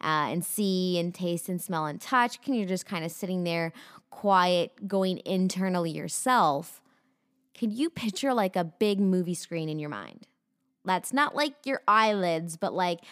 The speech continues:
like you're looking at a movie screen in front of you, but with your eyes closed and a little bit upward, like a, a movie screen upward, right? You wanna play this scenario to the universe. What are you struggling with, especially in the morning, right?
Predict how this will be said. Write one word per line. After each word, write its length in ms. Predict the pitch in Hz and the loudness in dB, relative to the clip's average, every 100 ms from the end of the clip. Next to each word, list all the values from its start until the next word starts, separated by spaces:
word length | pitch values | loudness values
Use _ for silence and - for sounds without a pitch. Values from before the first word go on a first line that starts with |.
| - | -2
like 240 | 262 392 | 0 2
you're 120 | 381 330 | 0 0
looking 540 | 269 269 285 285 269 | 4 2 2 0 2
at 220 | 226 233 | 2 2
a 40 | 220 | 2
movie 320 | 214 233 214 | 2 0 -2
screen 320 | - 240 233 | -4 -4 -2
in 140 | 208 | -2
front 240 | 196 208 226 | -2 -2 -2
of 80 | 233 | -2
you, 140 | 254 | -2
but 140 | 214 | 0
with 200 | 196 202 | 0 0
your 100 | 208 | 0
eyes 280 | 170 190 196 | 2 2 -2
closed 500 | - 202 220 240 247 | -6 -4 0 0 -2
and 100 | 214 | -4
a 60 | 165 | -6
little 520 | 165 180 214 208 202 | -4 -4 -4 -2 -2
bit 380 | 190 196 190 - _ _ _ - | -2 -2 -2 -8 _ _ _ -2
upward, 560 | 202 202 262 269 285 320 - | -2 0 0 0 0 -4 -8
like 140 | - | -8
a, 160 | 185 - - | -8 -6 -6
a 80 | |
movie 260 | 202 214 220 | -4 -2 -4
screen 320 | 220 - 214 | -6 -6 -4
upward, 480 | 107 185 - 87 90 | -2 -4 -6 -12 -10
right? 180 | - 127 | -10 -8
You 120 | 214 | -4
wanna 240 | 240 262 | -2 -4
play 720 | 226 - 214 208 220 226 240 226 - _ _ | -6 -14 -6 -4 -2 -2 -2 -6 -18 _ _
this 480 | 170 185 214 196 - | -6 0 0 -2 -8
scenario 1200 | - - 214 196 196 196 196 190 180 160 151 156 - | -6 -2 2 4 4 4 4 4 4 4 2 -2 -8
to 140 | - 196 | -6 -4
the 80 | 185 | -2
universe. 580 | 180 175 160 143 175 | 0 0 -2 -6 -2
What 140 | 202 214 | 0 2
are 20 | |
you 220 | 240 208 | 2 0
struggling 640 | - - - 208 196 180 160 | -2 -4 0 0 2 0 0
with, 240 | 147 - | -4 -8
especially 460 | - - 185 170 190 | -16 -4 -4 -2 -2
in 100 | 180 | -2
the 60 | |
morning, 440 | 165 160 165 151 147 | -2 -2 -2 -4 -4
right? 320 | 156 170 | -2 0